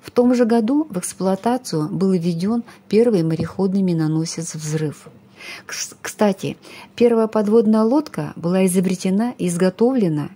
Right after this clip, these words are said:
из кожи и медных листов на пятьдесят пять лет раньше, чем в Европе,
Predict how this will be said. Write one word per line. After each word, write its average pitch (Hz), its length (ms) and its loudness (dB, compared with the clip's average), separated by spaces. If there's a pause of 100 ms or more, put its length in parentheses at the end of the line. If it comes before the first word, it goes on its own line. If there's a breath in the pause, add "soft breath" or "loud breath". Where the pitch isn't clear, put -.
(100)
из 160 160 -8
кожи 208 380 -2
и - 160 -2
медных 165 380 0
листов 226 440 -2 (460 loud breath)
на 175 100 0
пятьдесят 196 640 0
пять 233 260 0
лет 226 160 2
раньше, 180 500 -2
чем - 220 -4
в 190 40 2
Европе, 190 600 0